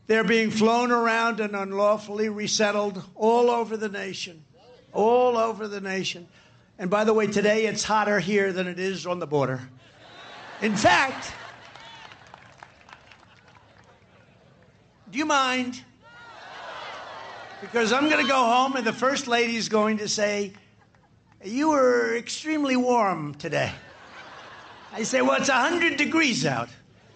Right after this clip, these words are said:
It is very warm out there. A little dab here and a little dab there.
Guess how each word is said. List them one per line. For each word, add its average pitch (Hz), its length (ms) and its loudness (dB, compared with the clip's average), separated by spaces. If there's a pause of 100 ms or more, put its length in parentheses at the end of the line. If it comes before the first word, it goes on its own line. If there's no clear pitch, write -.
(400)
It 220 220 0
is 233 260 2
very 214 320 0
warm 190 340 2
out 156 260 -8
there. 151 380 -12 (800)
A 180 100 0
little 233 220 4
dab 226 380 -2
here 262 360 -2
and 202 140 2
a 202 80 2
little 233 240 2
dab 214 300 2
there. 233 360 0